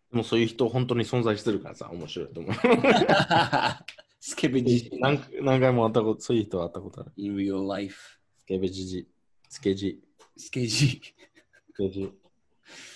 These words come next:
Speaker 2: デイビッドなんか変なとこ略す、略すよな。
Speaker 1: スケジ？
Speaker 2: なんだったっけな、なんかデイビッド、あ、山田電機のことさ、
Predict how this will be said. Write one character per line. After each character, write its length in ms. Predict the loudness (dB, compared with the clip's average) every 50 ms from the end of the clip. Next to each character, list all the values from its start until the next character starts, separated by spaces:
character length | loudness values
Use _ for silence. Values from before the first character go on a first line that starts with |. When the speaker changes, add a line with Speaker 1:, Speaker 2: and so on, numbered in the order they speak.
| -20 -20 _ _ _ _ _ _ -14
Speaker 2:
デ 140 | -10 -8 -8
イ 60 | -4
ビ 100 | -6 -6
ッ 260 | -6 -8 _ _ -6
ド 120 | -4 -2
な 100 | 0 0
ん 100 | 0 -2
か 120 | -4 -8 -8
変 320 | -4 0 0 2 2 4
な 180 | 4 4 2 0
と 220 | -2 -4 -6 -4
こ 100 | -2 -2
略 260 | -2 -4 -4 -8 -10
す、 220 | -14 -14 -14 -14 -14 -10
略 320 | -6 -4 -4 -4 -6 -8
す 160 | -10 -6 -4 -4
よ 120 | -4 -4
な。 380 | -8 -12 -12 -12 -12 -14 -16 -18 _ _ _ _ _ _ _
Speaker 1:
ス 80 | -14
ケ 120 | -8 -8 -8
ジ？ 240 | -6 -6 -8 -8 -8 -14 -20 _ _ _ _ _ -10
Speaker 2:
な 100 | -6 -4
ん 100 | -4 -2
だ 80 | -2 -4
っ 60 | -4
た 120 | -4 -8 -8
っ 80 | -6
け 140 | -4 -4 -2
な、 140 | -2 -2 -2
な 140 | -4 -6 -8
ん 80 | -10
か 140 | -14 -14 -10 -6
デ 140 | -4 -2 -2
イ 40 |
ビ 120 | -2 -4 -8
ッ 40 | -10 _ _ _ -8
ド、 320 | -6 -6 -6 -8 -10 _ _ _ _ _ _ -10
あ、 260 | -8 -8 -8 -8 _ _ _ _ _ _ _ _
山 280 | -2 0 2 4 4 4
田 120 | 4 4
電 240 | 2 2 0 0 2
機 100 | 2 2
の 120 | 2 2
こ 100 | -2 -6
と 100 | -10 -10
さ、 480 | -8 -4 -4 -2 -2 -2 -4 -6 -10